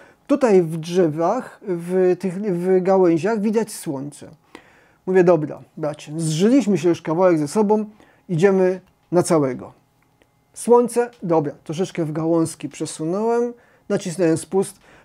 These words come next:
Ten budynek jest jasny, bardzo jasny. Wyszedł szary, no bo nie da się, gdyby on był biały, to reszta by była przepal-, prze-, za jasna, gdyby on miał być biały, ale jakbyś patrzył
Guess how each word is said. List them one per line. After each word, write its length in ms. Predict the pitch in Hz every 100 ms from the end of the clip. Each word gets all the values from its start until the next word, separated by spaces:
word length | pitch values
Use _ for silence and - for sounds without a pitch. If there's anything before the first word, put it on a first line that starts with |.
| _
Ten 240 | 240 262 240
budynek 600 | 185 208 214 269 233 240
jest 320 | 226 214 -
jasny, 500 | 170 151 147 - 139
bardzo 360 | 147 175 151 143
jasny. 320 | 123 139 196
Wyszedł 320 | 247 254 262
szary, 440 | - - 160 156 220 - 180 190 -
no 140 | 208 202
bo 160 | 247 226 208
nie 360 | 226 240 302
da 160 | 226 160
się, 160 | -
gdyby 220 | 160 170 208
on 120 | 214
był 140 | 220
biały, 420 | 185 196 160 175
to 120 | 220 202
reszta 240 | 196 214
by 120 | 220
była 220 | 208 233
przepal-, 500 | 240 - 254 285 302
prze-, 420 | 220 - 285 247 226
za 140 | 285
jasna, 520 | 311 285 - 147 123 - _ _ -
gdyby 160 | 160 180
on 140 | 180
miał 180 | 185 175
być 200 | 170 160
biały, 360 | 160 147 147 160
ale 220 | 190 208 - _
jakbyś 460 | 202 196 226 - -
patrzył 560 | - 240 - 240 196